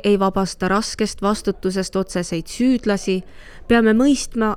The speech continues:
et kohtupingis pole mitte ainult Mere, Kerrets, Viik, vaid kogu Eesti natsionalism, tema poliitika, kasvatussüsteem ja rahvavaenulikud traditsioonid.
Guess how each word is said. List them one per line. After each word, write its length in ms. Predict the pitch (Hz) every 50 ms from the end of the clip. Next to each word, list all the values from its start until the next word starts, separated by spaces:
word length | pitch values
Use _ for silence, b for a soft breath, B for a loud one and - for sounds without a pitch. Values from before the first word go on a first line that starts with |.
| - -
et 180 | 196 185 - -
kohtupingis 720 | 240 262 262 - - 208 196 - 220 214 208 190 190 -
pole 260 | - - 208 202 190 180
mitte 340 | 190 202 196 - - -
ainult 380 | 190 190 190 190 180 170 165 -
Mere, 520 | 180 185 202 233 240 240 214 196 190 185 170 - -
Kerrets, 600 | - 214 220 - 208 196 185 - - - - - - - 190
Viik, 500 | 240 277 277 262 240 - - - - b b b b b b b b b b
vaid 240 | - 202 196 - -
kogu 320 | - 302 311 302 285 247 233
Eesti 380 | 226 220 214 208 - - 190 180
natsionalism, 920 | 180 180 175 - - 175 160 156 165 185 202 - - - - - 165 156 151 - - b b b b b -
tema 260 | - 208 202 190 180 170
poliitika, 800 | - 165 175 202 247 269 247 - - 202 - - - - 98 135 175 b b b b b b -
kasvatussüsteem 1200 | 240 269 269 - 254 240 - - - 214 208 - - 208 202 202 - - 220 208 208 196 190 190 b b b b b -
ja 80 | 196
rahvavaenulikud 1040 | 202 247 269 - - - 220 208 208 208 208 202 202 196 185 185 180 - 180 180 -
traditsioonid. 840 | - - 190 185 180 170 - - 202 196 190 185 170 170 175 - -